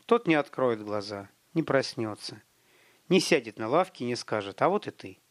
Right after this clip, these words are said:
Брат умер. Тимур, наконец, перестал трясти его.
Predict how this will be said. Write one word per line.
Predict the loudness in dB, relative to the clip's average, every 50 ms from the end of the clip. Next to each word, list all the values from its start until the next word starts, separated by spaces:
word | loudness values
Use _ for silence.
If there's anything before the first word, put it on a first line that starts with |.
| _ _ _ _ _ _ -14 -6
Брат | 2 4 4 4 2 -2
умер. | -8 -8 -10 -12 -14 _ _ _ _ _ _ _ _ _ _ _ _ _ _
Тимур, | 0 2 4 6 6 6
наконец, | 4 4 2 2 2 0 0 -2
перестал | -6 -6 -6 -6 -4 -2 -2 -2 -2
трясти | -4 -6 -10 -10 -10 -10 -10 -10
его. | -10 -10 -12 -14